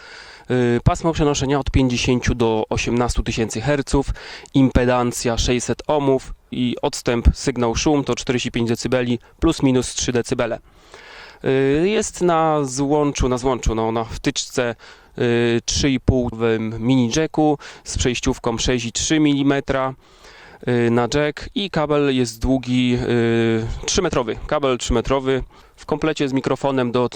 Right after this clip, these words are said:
y, otrzymujemy razem osłonę przeciwwiatrową, tą gąbkową, którą teraz obecnie mam założoną.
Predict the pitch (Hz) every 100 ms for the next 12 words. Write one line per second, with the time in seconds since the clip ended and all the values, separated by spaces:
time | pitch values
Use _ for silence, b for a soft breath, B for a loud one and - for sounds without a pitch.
0 | 113 123 123 123 - 131 131 123 120 120
1 | 117 120 117 110 B B B - 123 -
2 | - 131 123 120 117 113 - - 120 120
3 | - 131 123 - 147 147 135 117 107 113
4 | - 135 131 123 123 117 120 120 123 117
5 | 120 120 113 120 117 123 123 120